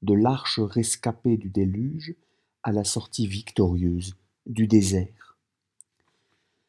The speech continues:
Un lien profond et instructif se trouve établi par l'apôtre Pierre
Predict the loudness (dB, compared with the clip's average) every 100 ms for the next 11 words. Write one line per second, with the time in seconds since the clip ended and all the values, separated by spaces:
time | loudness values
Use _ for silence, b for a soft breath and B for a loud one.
0 | _ _ _ _ 4 6 8 4 2 -2
1 | -4 -4 -4 -4 -2 0 0 0 -4 -8
2 | -6 -6 -6 -4 -6 -2 0 2 0 -2
3 | -2 -2 -2 -2 -2 -2 -6 -8 -4 -4
4 | -2 -8 -14